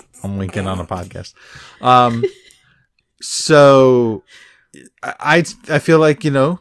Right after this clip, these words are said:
Speaker 1: they put him on screen because he's like, "Oh, he looks cool in this environment."
Speaker 2: Yeah.
Speaker 1: And he can, he's good at fight scenes,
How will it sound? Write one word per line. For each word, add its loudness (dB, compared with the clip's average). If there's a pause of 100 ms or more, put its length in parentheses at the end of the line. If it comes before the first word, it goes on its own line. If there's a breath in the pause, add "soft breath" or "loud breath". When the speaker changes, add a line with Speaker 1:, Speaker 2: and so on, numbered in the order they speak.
Speaker 1:
they 2
put -2
him -2
on -2
screen -4
because -4
he's -8
like, -6
"Oh, -8
he -6
looks -4
cool 0
in -6
this -6
environment." -4
Speaker 2:
Yeah. -20 (600 loud breath)
Speaker 1:
And -4
he -6
can, -6 (340)
he's -2
good 0
at -2 (300)
fight -2
scenes, -10